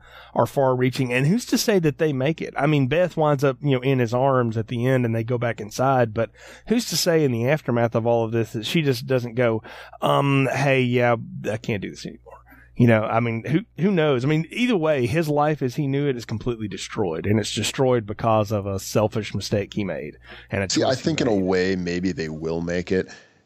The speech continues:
Speaker 2: And I think Glenn Close's character accomplished that with her actions in the end. I think if it would have been something where Glenn Close killed herself and then, you know, she happened to get him out of jail or something,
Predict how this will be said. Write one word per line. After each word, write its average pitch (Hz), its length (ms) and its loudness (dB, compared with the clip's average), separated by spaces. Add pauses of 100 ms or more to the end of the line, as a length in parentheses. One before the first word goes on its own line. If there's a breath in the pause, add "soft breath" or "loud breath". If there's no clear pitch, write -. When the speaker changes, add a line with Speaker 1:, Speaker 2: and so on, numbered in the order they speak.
(300 loud breath)
Speaker 2:
And 87 80 -4
I 85 80 0
think - 440 -6 (1040)
Glenn 95 200 4
Close's 87 380 0
character 85 600 -2 (1080)
accomplished 85 640 -4
that 80 180 -2
with 71 100 -6
her 80 140 -4
actions 78 400 -4
in 76 80 -6
the 76 160 -6
end. 82 180 -2
I 85 80 2
think 98 220 0
if 90 80 2
it 87 60 4
would 85 100 6
have 82 60 0
been 82 100 -2
something 85 400 0
where 80 240 0 (460 loud breath)
Glenn 90 240 2
Close 82 360 0
killed 85 340 0
herself 78 720 -2
and 80 300 -4
then, 78 240 -4
you - 100 -6
know, 76 200 -4
she - 180 -2
happened 82 240 2
to 82 40 -4
get 82 160 -2
him 82 120 -4
out 76 140 -2
of 73 60 -8
jail 78 360 -2
or 78 100 -4
something, 82 340 -4